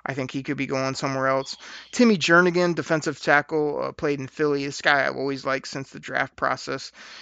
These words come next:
He, uh, only makes two million on average, twenty-seven years old. I just always feel like he's got, uh,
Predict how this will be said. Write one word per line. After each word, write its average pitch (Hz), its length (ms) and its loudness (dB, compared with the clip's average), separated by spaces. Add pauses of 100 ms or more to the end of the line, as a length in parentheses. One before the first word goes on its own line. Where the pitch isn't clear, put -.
(100)
He, 143 320 -2
uh, 139 100 4
only 143 280 -2
makes 143 240 -4
two 180 160 0
million 160 300 2
on 143 160 -2
average, 156 460 2
twenty-seven 151 580 -2
years 147 220 -2
old. 143 360 0
I 139 120 -2
just 139 200 -10
always 139 240 -6
feel 139 200 -6
like 131 200 -6
he's 139 220 -10
got, 131 340 -2
uh, 135 160 -8